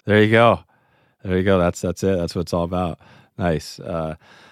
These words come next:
okay. Well, well, this is good. I think I got a, a couple more. I wanna, I wanna go back to some of your other flies here as we start to take it out of here. And, uh, again, you, I mean, when did you start? If you go back to the start of your feed, when did your, uh, w-, why did the Instagram thing start? You know, why did you get onto Instagram posting your flies?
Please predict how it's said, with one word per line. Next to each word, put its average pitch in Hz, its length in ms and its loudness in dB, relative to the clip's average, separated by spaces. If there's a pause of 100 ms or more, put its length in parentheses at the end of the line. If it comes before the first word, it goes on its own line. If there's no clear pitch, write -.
(160)
okay. 165 340 2
Well, 151 300 4
well, 131 80 4
this 151 120 2
is 165 120 -4
good. 156 160 6
I 127 80 6
think 147 260 -2
I 131 80 6
got 123 140 6
a, 113 160 4
a 120 80 0
couple 135 260 0
more. 120 220 6
I 110 60 8
wanna, 110 260 4
I 104 80 2
wanna 110 160 2
go 110 120 2
back 107 220 4
to 107 160 0
some 107 220 -2
of 104 60 4
your 101 120 4
other 98 160 4
flies 98 400 0
here 98 160 0
as 90 160 0
we 92 240 -2
start 95 280 -4
to 95 60 -10
take 95 220 -2
it 87 60 -4
out 90 180 -2
of 90 60 -2
here. 87 340 -6 (720)
And, 92 180 -2
uh, 87 120 -2
again, 104 320 2
you, 127 220 2
I 131 100 0
mean, 143 160 2
when 196 120 4
did 247 140 -4
you 226 60 2
start? 139 200 2
If 117 60 2
you 147 140 0
go 175 80 2
back 143 220 2
to - 60 -12
the 120 80 -2
start 113 300 0
of - 20 0
your 101 100 0
feed, 110 260 -2
when 107 180 0
did 117 220 -2
your, 101 400 2 (400)
uh, 101 160 -4
w-, 113 260 -6
why 143 220 4
did 208 100 4
the 139 180 2
Instagram 101 520 2
thing 85 240 -2
start? 78 340 -4
You 92 80 -4
know, 95 140 2
why 104 140 4
did 117 120 -4
you 117 80 0
get 104 160 2
onto 95 240 0
Instagram 92 420 -6
posting 90 320 -4
your 82 120 -4
flies? 85 440 -10